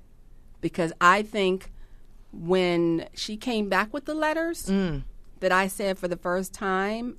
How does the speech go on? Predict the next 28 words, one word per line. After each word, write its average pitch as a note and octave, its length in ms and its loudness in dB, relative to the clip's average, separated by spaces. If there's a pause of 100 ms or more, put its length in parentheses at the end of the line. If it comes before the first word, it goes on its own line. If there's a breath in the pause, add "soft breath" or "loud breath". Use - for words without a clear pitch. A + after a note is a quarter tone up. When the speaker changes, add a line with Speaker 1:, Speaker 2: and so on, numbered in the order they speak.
Speaker 1:
"I'm F#3 220 0
seeing G#3 640 -4
my F#3+ 180 -2
mother G3 380 -2
the G3+ 120 -6
way E3+ 300 -4 (120)
everyone F#3 560 0
else F3+ 400 -2
sees C4 400 -8
my C4 200 -4
mother, C#4+ 480 -6 (560)
and F3 180 2
not F3+ 180 2
just - 260 -6
seeing A#3 260 0
her F#3+ 140 -2
as D#3 140 -4
a D#3 40 -4
mother, D3 260 -4
I'm D#3+ 100 -4
seeing F#3 360 -4
her F3 180 -4
as C#3+ 160 -8
Pat - 360 -4
Coleman." D#3+ 540 -10 (1040)
But F3 140 -4
then G#3 160 2
as F#3+ 140 2